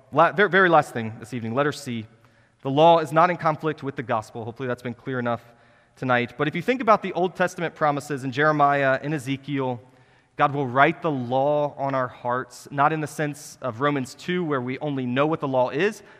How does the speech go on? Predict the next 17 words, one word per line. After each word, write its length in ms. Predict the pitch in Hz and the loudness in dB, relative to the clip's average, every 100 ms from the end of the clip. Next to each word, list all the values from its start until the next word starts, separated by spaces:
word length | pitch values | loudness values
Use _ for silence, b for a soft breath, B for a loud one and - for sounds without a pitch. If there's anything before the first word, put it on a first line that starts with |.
| B | B
but 120 | 156 | 0
in 80 | 165 | 2
the 60 | 160 | 0
sense 240 | - 180 | -2 -4
that 220 | - 147 | -2 0
God 260 | 147 190 233 | 6 8 8
will 140 | 208 160 | 4 0
actually 380 | 185 - 202 | -2 -2 -6
give 220 | 165 156 170 | -2 -2 0
our 140 | 160 | 0
hearts 360 | 151 147 131 - | 0 -2 -2 -8
a 80 | 139 | -8
desire 520 | 123 107 131 151 156 | -8 -4 0 0 -2
to 120 | - | -8
keep 300 | 135 139 127 | -14 -12 -12
his 160 | - 113 | -12 -12
law. 400 | 110 107 95 85 | -8 -6 -8 -12